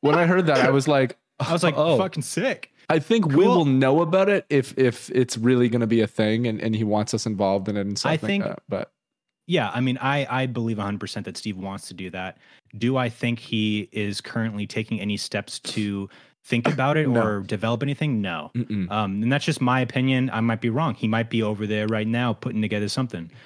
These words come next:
Speaker 1: I
Speaker 2: which would be
Speaker 1: doubt
Speaker 2: sick.
Speaker 1: it.
Speaker 2: But, like, and I'm sure you agree,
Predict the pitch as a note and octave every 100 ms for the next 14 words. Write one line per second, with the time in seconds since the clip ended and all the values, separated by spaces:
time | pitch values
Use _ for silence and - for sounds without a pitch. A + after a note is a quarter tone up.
0 | - - A2 A2 G#2+ A2 C#3 - - -
1 | _ _ C#3 C3+ C#3 B2+ C3+ C3 C3 C3
2 | E3 C#3+ A2 G#2+ A#2+ C3 A#2 G#2+ C#3+